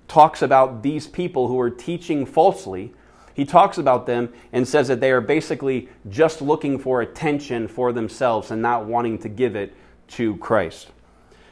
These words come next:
So reading this, this book, and as I was kinda feeling prompted by the Holy Spirit to kinda address this subject a few weeks ago, I was trying to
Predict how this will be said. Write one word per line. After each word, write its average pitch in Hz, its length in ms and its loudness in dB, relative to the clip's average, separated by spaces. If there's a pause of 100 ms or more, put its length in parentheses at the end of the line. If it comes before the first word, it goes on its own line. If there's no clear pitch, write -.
(120)
So 151 480 4
reading 190 560 0
this, 160 380 0
this 127 240 -2
book, 120 320 2
and 123 140 -2
as 127 160 -2
I 135 80 2
was 127 120 -2
kinda 147 380 0 (220)
feeling 175 480 4
prompted 160 600 6
by 135 160 6
the 131 100 2
Holy 135 220 0
Spirit 127 340 -2
to 127 60 -6
kinda 135 280 -2
address 135 400 0
this 135 200 -2
subject 110 480 -2
a 120 60 -2
few 139 180 -2
weeks 143 260 -4
ago, 107 160 0
I 107 40 4
was 110 140 -2
trying 151 220 2
to 123 120 4